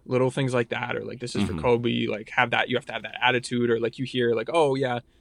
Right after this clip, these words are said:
Speaker 1: you know, I, I'm Frank Vogel, I went over and talked to, uh, our team at this timeout, and I told him, 'Hey, this is where Kobe would step up, or this is how he would approach this.'" And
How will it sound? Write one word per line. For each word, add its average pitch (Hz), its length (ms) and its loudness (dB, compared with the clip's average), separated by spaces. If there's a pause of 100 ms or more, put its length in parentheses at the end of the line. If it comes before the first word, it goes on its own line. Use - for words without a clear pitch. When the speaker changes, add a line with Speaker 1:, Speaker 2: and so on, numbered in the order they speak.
(240)
Speaker 1:
you 127 100 -2
know, 120 220 0
I, 131 220 4 (540)
I'm 135 140 -4
Frank 135 200 -4
Vogel, 127 220 0
I 123 80 2
went 131 160 0
over 127 160 0
and 123 80 -6
talked - 420 -6
to, 117 420 -6 (560)
uh, - 280 -14
our 131 180 -2
team 143 400 4
at 120 100 2
this 123 160 -6
timeout, 127 380 0
and 113 100 -10
I 113 80 -10
told 123 220 -6
him, 120 80 -6
'Hey, 123 160 -4
this 120 220 -6
is 120 100 -12
where 120 140 -6
Kobe 113 240 -8
would 107 160 -12
step 123 200 -6
up, 120 240 -4
or 117 80 -6
this 113 180 -16
is 131 100 -18
how 113 160 -12
he 117 80 -14
would 113 100 -16
approach - 340 -6
this.'" 117 240 -10
And 120 120 -12